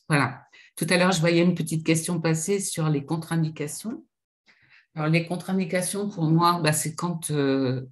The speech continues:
il y a une ri-, une, un risque de mise en, en, en danger physique. Il n'est pas question qu'ils se prennent pour un oiseau et qu'ils sautent de la fenêtre. Et puis, il y a aussi, euh, l'hypnose pour rigoler.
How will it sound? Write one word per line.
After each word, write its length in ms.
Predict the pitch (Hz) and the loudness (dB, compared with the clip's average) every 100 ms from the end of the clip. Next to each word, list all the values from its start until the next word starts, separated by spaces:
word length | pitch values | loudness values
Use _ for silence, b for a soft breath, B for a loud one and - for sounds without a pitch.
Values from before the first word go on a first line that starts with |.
| b b - | b b 4
il 80 | |
y 20 | 165 | 8
a 40 | |
une 80 | 156 | 8
ri-, 280 | 160 165 - | 6 2 2
une, 260 | 165 156 127 | 4 4 4
un 140 | 156 | 0
risque 260 | 175 165 165 | 0 -2 -2
de 140 | 156 | 0
mise 260 | 151 165 160 | 0 0 -2
en, 180 | 143 143 | -4 -4
en, 280 | 143 143 - | -6 -10 -2
en 80 | 160 | 0
danger 340 | 156 156 160 | 2 0 -2
physique. 540 | 160 156 156 220 - - b b - | -2 -6 -6 -8 -10 -20 b b -12
Il 60 | |
n'est 40 | 156 | -2
pas 100 | 160 | 0
question 380 | 156 160 165 160 | 2 2 2 0
qu'ils 140 | 160 | -2
se 60 | - | -4
prennent 260 | 170 160 | 2 2
pour 160 | 156 156 | 4 2
un 80 | 151 | 2
oiseau 380 | 147 139 165 | 2 0 -2
et 60 | 170 | -4
qu'ils 120 | 160 | -6
sautent 220 | 127 139 131 | -6 -4 0
de 80 | |
la 140 | 131 131 | -2 -2
fenêtre. 420 | - 185 269 - _ B B B B B B - | -6 -4 -4 -10 _ B B B B B B -6
Et 160 | 170 160 | -4 -4
puis, 220 | - 196 | -4 4
il 80 | 190 | 6
y 40 | |
a 80 | 156 | 8
aussi, 500 | 160 160 - 196 202 | 6 4 0 2 6
euh, 100 | 160 | 6
l'hypnose 500 | 160 160 185 190 - | 4 2 2 2 -2
pour 240 | - 165 | -4 -4
rigoler. 580 | 180 156 175 170 277 | -2 -2 0 -2 -4